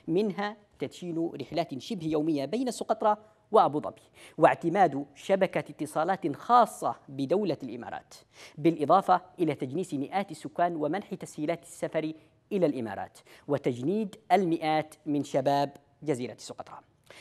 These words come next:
في وقت سابق كشفت وثائق بيع أراضٍ في الجزيرة، أشهرها أرض في منطقة دكسم لمندوب مؤسسة خليفة بن زايد، وكذلك إنشاء مصنع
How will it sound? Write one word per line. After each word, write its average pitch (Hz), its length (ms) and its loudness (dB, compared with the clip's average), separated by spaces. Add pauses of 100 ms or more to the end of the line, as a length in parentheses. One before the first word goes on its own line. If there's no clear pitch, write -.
(140)
في 269 100 2
وقت 294 180 2
سابق 220 360 4
كشفت 196 460 -4
وثائق 170 520 0
بيع 165 440 0
أراضٍ 156 280 4
في 143 120 -4
الجزيرة، 131 420 -4
أشهرها 160 640 -2 (260)
أرض 175 400 0 (100)
في 156 100 -2
منطقة 147 420 -4 (120)
دكسم 156 460 -8 (120)
لمندوب 131 440 -2
مؤسسة 135 560 -8
خليفة 175 460 -6 (260)
بن 143 200 0
زايد، 123 360 -8 (320)
وكذلك 147 640 0
إنشاء 127 420 -4
مصنع 143 380 -4